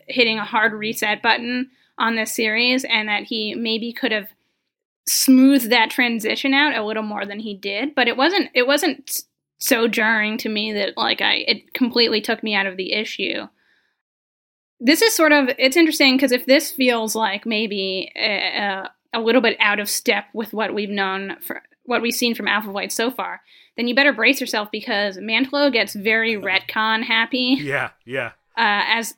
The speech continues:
Speaker 1: as his run progresses, and this is really just the tip of the iceberg. Um, something interesting that I wanna touch on real quick, uh, and I can't remember if we ever discussed this before on this show, but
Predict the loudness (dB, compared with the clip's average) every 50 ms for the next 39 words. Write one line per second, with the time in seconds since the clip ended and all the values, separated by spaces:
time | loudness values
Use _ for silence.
0 | _ 0 2 2 2 2 0 0 -2 -2 -2 -2 -2 -2 -2 -2 -4 -8 -6 -4
1 | -2 -2 -2 -2 -4 -4 -2 -4 -4 -6 -8 -8 -8 -6 -6 -6 -6 -6 -6 -6
2 | -6 -4 -4 -4 -6 -6 -8 -12 -12 -10 -10 -10 -10 -10 -10 -8 -8 -8 -6 -6
3 | -8 -8 -10 -12 -12 -12 -12 -12 -12 -14 -16 -12 _ -2 0 0 0 0 -2 -6
4 | -12 _ -20 -20 -20 -20 _ 0 2 4 4 4 4 2 2 0 -4 -6 _ _
5 | _ _ _ _ 0 0 2 2 2 2 2 2 2 2 4 2 2 2 0 -2
6 | -4 -2 -2 -4 -2 0 0 -2 -2 -2 -4 -6 -8 -8 -6 -6 -4 -4 -4 -6
7 | -10 -14 -20 _ _ _ _ _ _ _ _ 0 2 2 4 4 2 2 0 -2
8 | -4 -6 -4 -4 0 2 4 4 4 4 2 -2 0 2 2 2 2 2 0 0
9 | 2 2 2 0 0 -2 -4 -4 -4 -4 -4 -2 -2 -2 0 2 0 0 0 -2
10 | -4 -8 -6 -4 -2 0 0 -2 -2 -4 -4 -4 -6 -6 -8 -12 -14 -10 -6 -4
11 | -4 -4 -4 -4 -4 -4 -4 -4 -4 -4 -4 -6 -6 -6 -6 -6 -8 -4 -2 0
12 | 0 0 0 -2 -4 -8 -14 -18 _ _ _ _ _ _ _ _ _ 0 2 2
13 | 2